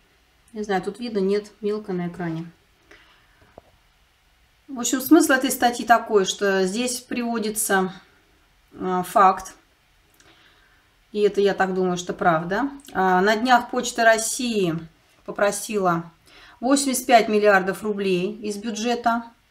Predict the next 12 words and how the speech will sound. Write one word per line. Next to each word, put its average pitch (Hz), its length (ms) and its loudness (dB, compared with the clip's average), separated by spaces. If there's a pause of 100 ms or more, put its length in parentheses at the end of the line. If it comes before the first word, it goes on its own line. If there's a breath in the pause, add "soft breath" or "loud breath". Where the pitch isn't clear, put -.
для 208 200 -2
развития 220 460 4
собственной 233 640 0
розничной 240 460 -2
сети 175 480 -6 (960 soft breath)
в 180 80 -8
этих 208 260 -4
вот, 208 140 -6
во 170 220 0
всех 226 240 -8
почтовых 190 480 -4
отделениях. 170 840 -4